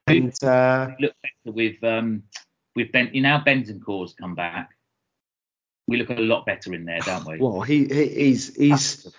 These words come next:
Speaker 2: he's so important, Bentancur, because he, he, he's a player.
Speaker 1: Yeah.
Speaker 2: You know, Holbier's not a player, is he? He's not, he's not a,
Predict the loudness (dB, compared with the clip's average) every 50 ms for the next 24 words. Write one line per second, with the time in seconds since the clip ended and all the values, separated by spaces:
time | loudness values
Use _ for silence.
0 | _ -2 2 2 4 4 4 4 6 6 6 8 10 10 8 8 6 4 2 2
1 | 2 2 -2 -4 -6 -4 -2 -2 -2 -2 -4 -8 -8 -4 -2 -2 0 0 0 0
2 | 0 0 2 4 4 4 4 2 -2 -8 -18 -20 -18 _ 0 2 2 2 0 -6
3 | -14 -14 -14 -14 0 4 6 6 8 6 4 4 4 4 4 2 0 -2 -6 -10
4 | -18 _ _ _ _ _ _ _ _ _ _ _ _ -20 -20 _ _ _ _ _
5 | _ _ _ _ _ _ _ -6 -4 -2 -2 -4 -6 -8 _ _ _ _ 2 4
6 | 4 4 6 6 6 6 8 8 6 6 6 4 2 2 2 0 -2 0 2 2
7 | 2 2 0 -2 -2 -4 -4 -4 -4 -2 -2 -2 0 0 0 0 0 0 0 2
8 | 4 4 4 2 0 -2